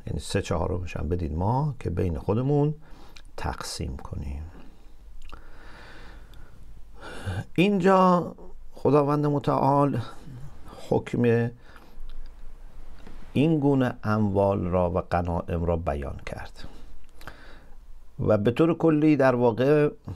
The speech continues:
در فقه اسلامی این مسئله روشن شد که غنایم جنگی دو گونه هست. یه موقع یه غنایمی است که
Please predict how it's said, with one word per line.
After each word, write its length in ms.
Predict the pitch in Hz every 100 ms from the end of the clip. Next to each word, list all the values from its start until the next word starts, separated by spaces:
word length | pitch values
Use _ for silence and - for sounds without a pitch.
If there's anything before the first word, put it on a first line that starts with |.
| - 165 -
در 180 | 98 92
فقه 380 | - 107 - -
اسلامی 680 | 101 - 107 107 127 147 151
این 160 | 123 117
مسئله 400 | 101 - 92 98
روشن 480 | 90 80 - 98
شد 420 | 85 - 78 73 - - - - - - - - - -
که 100 | 92
غنایم 840 | - 92 98 90 87 - 92 85
جنگی 960 | 82 - 90 92 92 127 151 160 175 - 92 101
دو 180 | 110 143
گونه 460 | 101 90 85 80 78
هست. 600 | - 82 78 - - - - - - - - - - - - - - - -
یه 200 | 107 165
موقع 280 | 185 175 185
یه 100 | 185
غنایمی 760 | - 127 123 117 - 151 180
است 160 | 160 -
که 480 | 165 160 165 156